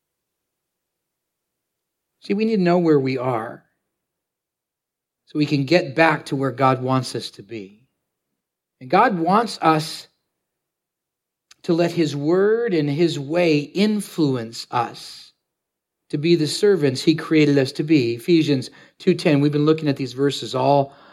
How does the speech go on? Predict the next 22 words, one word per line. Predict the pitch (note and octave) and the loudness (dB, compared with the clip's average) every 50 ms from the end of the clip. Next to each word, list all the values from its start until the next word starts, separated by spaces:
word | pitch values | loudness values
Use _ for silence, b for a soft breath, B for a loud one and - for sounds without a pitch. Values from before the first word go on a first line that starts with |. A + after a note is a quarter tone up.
| B B B | B B B
over | E3 D3 C3+ | -4 -2 -2
these | C3 A#2 - | -2 -2 0
past | - C#3 B2+ B2+ - | 0 0 0 0 -2
few | - C#3+ C3 | -6 -6 -2
weeks. | B2 C3 B2 A#2 A2 - - - | 2 2 2 2 0 -4 -6 -6
Uh, | B2 A2+ A2+ B B B B B | -6 -6 -6 B B B B B
"For | - D#3 | -4 0
we | E3 F#3 F3+ | 2 2 4
are | F3 | 4
His | E3 D3+ | 2 2
workmanship, | C3+ D3 E3 D#3+ D#3+ D#3+ C#3 B2 A#2+ - - A#2+ A2+ _ | 2 0 0 0 0 -4 -8 -8 -8 -8 -10 -10 -12 _
created | _ - D3 D3 D3+ D#3 D3+ | _ -4 0 2 2 4 2
in | D3 C3+ | 0 0
Christ | - - D3+ C#3 - - - | 0 0 0 0 0 -2 -2
Jesus | D3+ C#3+ C#3+ C3 | -2 -2 -2 -4
for | - - D3 | -6 -8 -6
good | C3 C#3 C3 | -6 -4 -2
works, | C3 C#3+ C#3+ C#3+ - | 0 0 0 0 -2
which | - A#2+ | -12 -8
God | A#2+ C#3 C3+ C#3+ C#3 | -4 0 2 2 0
prepared | C3+ C3+ - C3 C#3+ C#3+ C3 | 0 -4 -4 0 0 0 0
beforehand | C3+ B2+ - - D3 C#3+ C3+ B2+ C#3 C#3 C3 | 0 -6 -6 -2 -2 -2 0 0 -2 -4 -4